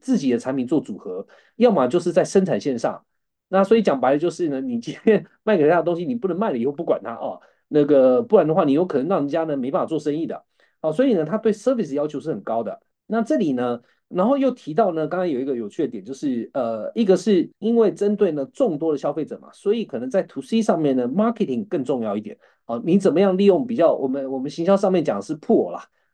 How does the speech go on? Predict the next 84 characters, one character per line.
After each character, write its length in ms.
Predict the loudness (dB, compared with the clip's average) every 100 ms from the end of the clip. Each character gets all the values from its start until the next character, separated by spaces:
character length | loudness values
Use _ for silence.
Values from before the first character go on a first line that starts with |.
| -6
哦， 160 | -6
怎 180 | -4 -2
么 80 | 0
样 200 | 2 2
呢， 160 | 0 0
做， 200 | -2 -2
做 160 | 0
对 200 | 0 0
的 100 | 0
广 260 | -4 -8 -6
告， 220 | -4 -2
或 100 | -4
是 100 | -6
做 200 | -4 -4
对 220 | -4 -4 -2
的 100 | -2
露 180 | -4
出， 380 | -4 -6 -6 -6
然 120 | -6 -4
后 80 | -4
让 100 | -4
消 220 | -2 2
费 140 | 2
者 100 | 0
主 160 | -4 -6
动 160 | -8
上 240 | -4 -6 -6
门， 240 | -12 -16 -20 _ _ _
这 120 | -2
个 80 | -2
事 140 | -2 -2
情 140 | -4
通 200 | -2 -2
常 100 | 0
在 80 | -2
to 160 | -2 -6
C 140 | -4
更 180 | -4 -2
重 200 | -4 -4
要。 240 | -8 -10 _ _
to 120 | -2 2
B 160 | 4
的 80 | 6
话， 160 | 6 4
很 120 | 2
多 160 | 0
更 180 | 2 2
多 140 | 2 2
是 300 | 2 0 0 -8 _ _
刚 100 | -4
才 40 | -2
提 140 | 0
到 120 | 0
人 200 | 0 -2
脉 220 | -2 -4 -6
嘛， 80 | -10 -20 _ _ _ -4
呃， 180 | -4
怎 160 | -2 -2
么 80 | 2
样 200 | 2 2
子 180 | -2 -4
去 180 | -8
通 220 | -4 -2 0
过 100 | 0
自 120 | 0
己 80 | -2
的 40 |
人 160 | -2 -2
脉， 200 | -2 -2
然 120 | -2
后 80 | -4
去 160 | -4
打 200 | -6 -6
进 200 | -4 -4
关 180 | 0 -2
系 180 | -2 -4
等 200 | -4 -2
等 120 | -4
的， 80 | -4
可 160 | -8
能 100 | -4
更 140 | -2 0
重 200 | -2 -4
要。 220 | -8